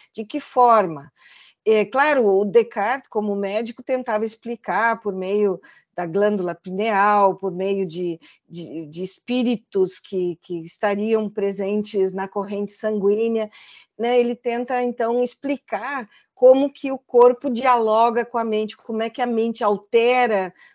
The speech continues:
eh, algo no corpo, né? Faz com que o corpo, eh, se mova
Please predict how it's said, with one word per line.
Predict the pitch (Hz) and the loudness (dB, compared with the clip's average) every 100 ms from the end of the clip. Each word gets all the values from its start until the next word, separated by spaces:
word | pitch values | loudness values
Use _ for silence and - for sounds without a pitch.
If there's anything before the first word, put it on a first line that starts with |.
| _ - | _ -4
eh, | 196 196 185 180 165 - _ _ - - - | -2 0 0 -2 -6 -12 _ _ -20 -20 -16
algo | - 220 233 233 | 0 2 2 0
no | 220 | -2
corpo, | 214 196 208 240 233 220 208 | 0 2 2 0 -2 -2 0
né? | 196 | -2
Faz | 220 214 214 | -6 -4 -6
com | - 220 | -6 -8
que | 220 | -6
o | 208 | -6
corpo, | 208 220 214 202 196 - - - _ | 0 -2 0 -4 -4 -8 -20 -20 _
eh, | 190 190 180 175 | -2 0 0 -4
se | - 254 | -4 2
mova | 214 233 254 247 | 8 10 8 6